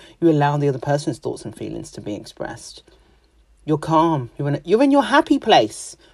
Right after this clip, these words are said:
You can deal with the good and the bad. You know, aggression is, it's all my way or else. That is not helpful to anybody.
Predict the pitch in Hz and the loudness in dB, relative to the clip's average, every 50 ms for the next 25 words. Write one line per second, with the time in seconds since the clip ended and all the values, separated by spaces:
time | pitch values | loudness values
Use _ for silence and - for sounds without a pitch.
0 | _ - 160 147 165 165 147 156 156 143 143 143 - 131 - 135 131 131 123 143 | _ -10 -6 -2 0 0 2 2 2 2 0 -2 -4 -4 -2 -2 -2 -2 -2 -2
1 | 160 - - 104 98 - - - - - - _ _ _ _ _ _ _ _ _ | -2 -2 -2 -4 -6 -8 -10 -12 -16 -20 -20 _ _ _ _ _ _ _ _ _
2 | _ _ _ _ _ _ _ - 135 123 110 113 - - - _ _ _ _ _ | _ _ _ _ _ _ _ -12 -10 -8 -8 -8 -8 -10 -14 _ _ _ _ _
3 | _ _ _ _ _ _ _ _ _ _ _ _ _ _ _ _ _ _ _ _ | _ _ _ _ _ _ _ _ _ _ _ _ _ _ _ _ _ _ _ _
4 | _ - 151 147 151 143 143 143 143 - - 135 117 117 113 107 110 - - 120 | _ -6 -4 -2 0 2 2 2 0 -4 -6 -6 -6 -6 -8 -10 -12 -12 -10 -10
5 | 117 110 - - - 110 - - _ - 143 147 143 143 143 143 147 - - 139 | -10 -10 -10 -10 -12 -12 -12 -8 _ 0 0 2 2 0 -2 -4 -8 -10 -8 -6
6 | 131 127 127 123 123 117 120 117 113 113 117 117 110 _ _ _ _ _ - - | -6 -4 -4 -6 -6 -6 -6 -6 -6 -6 -6 -8 -10 _ _ _ _ _ -8 -6
7 | 117 117 - - - 117 - - - - - - - - - _ _ _ _ _ | -6 -6 -6 -8 -8 -8 -8 -8 -12 -16 -20 -20 -20 -20 -20 _ _ _ _ _
8 | _ _ _ _ _ _ - 135 135 131 139 _ - - - - - - 117 - | _ _ _ _ _ _ -8 -6 -6 -6 -8 _ -14 -12 -10 -12 -12 -10 -12 -14
9 | - - - 113 - - - - - 101 - - 90 90 78 | -14 -14 -16 -16 -16 -16 -16 -14 -14 -14 -14 -14 -16 -16 -18